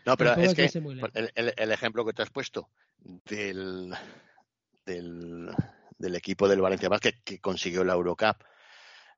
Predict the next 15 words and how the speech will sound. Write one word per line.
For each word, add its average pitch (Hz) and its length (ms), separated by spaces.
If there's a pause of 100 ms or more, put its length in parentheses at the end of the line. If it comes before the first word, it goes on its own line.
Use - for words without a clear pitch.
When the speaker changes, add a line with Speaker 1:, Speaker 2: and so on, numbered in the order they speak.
(140)
Speaker 1:
bueno, 82 240
aquello 85 280
es - 100
que 87 680
era 92 200
una 90 320
gozada 90 420
verlos 90 320
jugar. 85 580
Speaker 2:
Sí. 127 240 (760)
Claro, 190 240
Speaker 1:
Y, 156 320
Speaker 2:
eh, 151 340 (300)
Speaker 1:
y 127 120
era 139 220